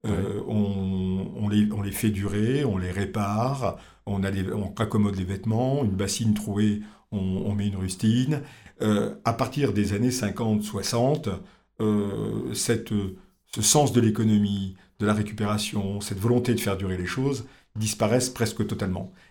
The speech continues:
Speaker 1: Et on rentre dans un autre cadre, dans une autre culture, qui est celle de la jouissance immédiate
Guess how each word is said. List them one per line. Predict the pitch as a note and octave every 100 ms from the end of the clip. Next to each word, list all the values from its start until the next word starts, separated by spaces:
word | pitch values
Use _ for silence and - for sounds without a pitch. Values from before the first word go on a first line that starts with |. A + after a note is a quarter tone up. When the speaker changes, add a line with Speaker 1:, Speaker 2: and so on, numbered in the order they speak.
| -
Speaker 1:
Et | G#2+ G#2
on | G#2+
rentre | G2+ C#3+ D#3+ - F2 - _ _
dans | A#2 A2 G#2+
un | G#2
autre | D3 D#3+ -
cadre, | A2+ G2 F#2 G2+ - G2
dans |
une | F#2 A2
autre | C3+ -
culture, | G#2 - B2+ D#3+ - - -
qui | A2
est |
celle | B2 C#3
de | A2+
la | G#2
jouissance | G#2 G#2 A#2+ F#2+
immédiate | F#2 F2 E2+ -